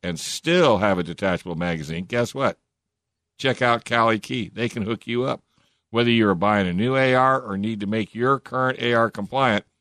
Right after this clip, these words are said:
Cali Key is a cost-effective, easy solution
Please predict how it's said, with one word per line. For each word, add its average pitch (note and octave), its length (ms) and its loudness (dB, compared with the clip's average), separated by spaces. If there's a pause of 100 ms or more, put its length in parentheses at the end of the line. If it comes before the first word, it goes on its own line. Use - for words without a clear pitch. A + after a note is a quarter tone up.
(460)
Cali A2 340 2
Key G#2 220 -2
is G#2 140 0
a F#2+ 80 -10
cost-effective, G#2+ 880 -4 (160)
easy G2+ 320 -4
solution A#2 580 -4